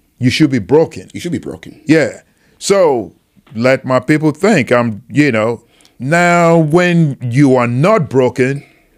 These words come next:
Speaker 1: when you're supposed to be broken,
Speaker 2: Mm.
Speaker 1: you know, now see the exceptionalism as not something to brag about,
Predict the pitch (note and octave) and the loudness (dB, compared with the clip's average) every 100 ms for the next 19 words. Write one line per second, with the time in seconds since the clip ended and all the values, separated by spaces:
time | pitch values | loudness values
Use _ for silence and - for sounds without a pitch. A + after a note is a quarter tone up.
0 | _ A2+ D3 D3 C3+ - A2 - F#3 G3 | _ 0 0 2 0 -2 -8 0 0 2
1 | D#3+ A2 G2 A2+ G2+ G#2+ B2+ G#2+ A2+ F#2 | -2 -2 -2 -4 -2 -6 -6 -6 -6 -8
2 | - _ B2+ E3 C#3 B2 _ _ _ - | -14 _ 0 2 0 -4 _ _ _ -4
3 | C#3 F#3+ F3+ - - A3+ F3+ D3 - C#3 | -2 0 -2 -4 -2 0 2 0 0 -2
4 | C#3+ C3+ D#3+ E3 C#3+ D3 C3+ B2+ - - | -2 -2 0 -2 -2 -2 -2 -4 -8 -2
5 | C#3 C3 A#2+ G#2 B2 C3+ C#3+ F#3+ E3 - | 0 0 -2 -6 -2 0 2 2 -2 -4
6 | - F3 E3+ D3 B2+ A2 G2+ _ - B2+ | 0 0 0 0 0 -2 -6 _ -2 0
7 | G#2 F2 E2+ A2+ D#3 G3 F#3 A#2+ A2+ A2+ | 0 -6 -6 0 0 2 -2 -2 -4 -4